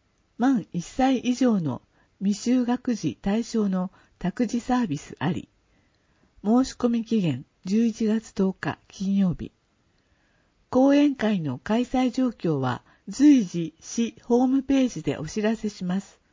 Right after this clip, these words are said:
市ホームページと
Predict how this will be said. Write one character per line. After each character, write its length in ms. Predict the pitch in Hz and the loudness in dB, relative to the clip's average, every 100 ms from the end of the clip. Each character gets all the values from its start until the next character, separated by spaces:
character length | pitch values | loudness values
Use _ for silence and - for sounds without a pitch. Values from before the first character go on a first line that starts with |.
| _ _ _ _ _ _ - | _ _ _ _ _ _ -20
市 400 | - 247 240 - _ _ | -6 -2 -2 -6 _ _
ホ 200 | 226 240 | 2 4
ー 20 | |
ム 160 | 240 240 | 2 0
ペ 240 | - 247 | 0 2
ー 40 | 208 | 2
ジ 180 | 175 - | -2 -4
と 260 | 123 - | -6 -6